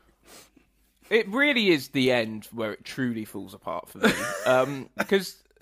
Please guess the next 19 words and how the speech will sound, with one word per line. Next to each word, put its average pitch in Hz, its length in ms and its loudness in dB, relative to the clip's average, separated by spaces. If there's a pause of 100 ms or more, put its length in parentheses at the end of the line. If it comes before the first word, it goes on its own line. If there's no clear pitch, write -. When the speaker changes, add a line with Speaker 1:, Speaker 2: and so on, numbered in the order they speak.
(220)
Speaker 2:
I 208 60 6
will 339 240 4
say 202 240 4
the 180 100 2
beginning, 175 640 -2
whilst, 262 500 2
and 170 140 2
again, 156 260 2
I 110 60 -2
use 160 260 -4
a 156 60 -6
caveat, 92 480 0
as 113 160 -6
Dan 131 240 -6
said, - 320 -18
you 123 120 -16
know, 92 100 -14 (720)
acting, 143 640 0 (140)
visuals, 127 640 4